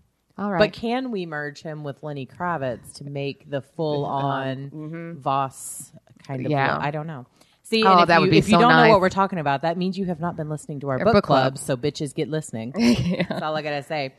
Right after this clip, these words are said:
Speaker 2: So,
Speaker 1: Mm-hmm.
Speaker 2: okay, so like I'm saying, unlike other zombie things that we've seen in the past, whether it be books or movies or whatever, this particular outbreak has been caused by a virus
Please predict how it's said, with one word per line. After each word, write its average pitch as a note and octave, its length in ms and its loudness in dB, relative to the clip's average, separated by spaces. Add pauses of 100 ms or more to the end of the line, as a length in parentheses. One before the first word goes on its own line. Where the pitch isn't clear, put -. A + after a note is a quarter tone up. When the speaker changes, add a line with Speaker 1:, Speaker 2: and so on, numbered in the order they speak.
(320)
Speaker 2:
So, G#3 380 0
Speaker 1:
Mm-hmm. - 640 -8
Speaker 2:
okay, F3+ 280 -4
so G#3 180 -2
like B3 140 -2
I'm C4+ 120 0
saying, D#3 300 -2
unlike A3+ 880 -2
other F#3+ 280 2
zombie E3+ 500 -4 (160)
things E3 460 -6
that D#3+ 160 -6
we've D3+ 160 -10
seen D3+ 240 -8
in C#3+ 80 -8
the D3 80 -8
past, C#3 420 -6
whether C3+ 220 -10
it C3+ 60 -12
be C3+ 100 -10
books - 320 -16
or D3+ 80 -8
movies C3+ 340 -10
or C3 60 -16
whatever, F#3+ 440 -6 (320)
this B3+ 600 -4 (140)
particular F3+ 760 -6
outbreak C#3 760 -6 (180)
has E3+ 300 -4
been E3+ 280 -6
caused F#3 640 -4
by D#3+ 360 -2
a D3 80 -8
virus A#2+ 560 -6